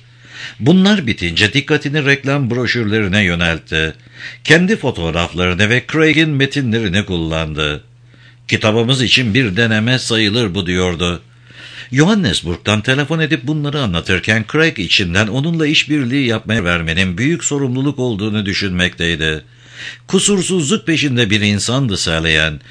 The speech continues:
Bir şey onun gözünde ya doğruydu ya da yanlıştı. O yanlışı doğru yapmak için hiçbir şeyden çekinmiyor, Craig'i de matbaacıları da aynı şeye zorluyordu.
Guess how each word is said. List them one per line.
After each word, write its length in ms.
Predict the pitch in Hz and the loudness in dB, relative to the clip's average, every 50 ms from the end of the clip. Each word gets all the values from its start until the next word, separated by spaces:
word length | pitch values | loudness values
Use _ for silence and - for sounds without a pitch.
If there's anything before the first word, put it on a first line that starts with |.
| - - - - | -20 -20 -8 0
Bir 180 | - 143 196 190 | 2 4 4 4
şey 220 | - - 185 180 | 4 4 4 4
onun 300 | 143 143 151 165 180 175 | 2 2 0 0 2 2
gözünde 400 | 156 160 151 127 151 151 147 143 | 2 2 0 0 0 0 2 2
ya 280 | 131 98 90 113 143 131 | 2 2 2 2 2 2
doğruydu 580 | 135 139 147 143 143 151 143 143 151 143 135 127 | 2 2 2 2 2 2 0 0 -2 -4 -4 -6
ya 200 | - 90 101 107 | -4 -2 0 0
da 80 | 95 95 | 2 2
yanlıştı. 720 | 87 87 85 82 80 87 92 90 - - 78 76 73 71 - - - - - - - | 0 0 0 -2 -2 -2 0 0 -2 -2 -4 -6 -6 -6 -10 -14 -20 -20 -16 -4 2
O 140 | - 208 | 4 4
yanlışı 520 | 214 165 95 80 80 80 80 - - 110 95 | 4 4 2 0 0 0 0 2 0 0 2
doğru 280 | 120 127 139 135 156 | 2 2 2 2 2
yapmak 360 | 170 160 143 117 127 156 - 151 | 2 2 0 0 -2 -4 -2 -2
için 200 | 139 - - 143 | -2 -2 0 -2
hiçbir 340 | 180 180 - - 151 151 | -2 -2 -2 -4 -2 -2
şeyden 380 | 139 - 135 123 95 104 113 120 | 0 0 0 0 0 0 0 0
çekinmiyor, 760 | 104 - 98 87 - 95 98 101 107 104 104 107 110 113 - - - - - - - | 0 0 0 0 0 0 0 2 2 4 4 4 4 2 -2 -4 -12 -16 -16 -6 0
Craig'i 400 | - 160 170 175 160 139 165 160 | 2 4 4 4 4 4 2 2
de 100 | 147 113 | 2 0
matbaacıları 840 | 90 87 107 127 127 - 117 135 135 135 120 - 139 143 139 135 120 | 0 0 0 0 0 -2 -2 -2 0 0 0 0 0 0 0 0 0
da 160 | 95 98 90 92 | -2 -2 0 2
aynı 360 | 131 165 170 156 143 139 127 | 2 2 2 2 0 0 0
şeye 280 | - 127 120 117 120 | 0 0 0 0 0
zorluyordu. 1000 | 117 90 98 107 113 107 85 82 110 107 90 85 87 82 76 82 80 82 78 73 | 0 0 0 -2 -2 -2 0 0 0 0 0 0 -2 -4 -4 -4 -4 -6 -6 -10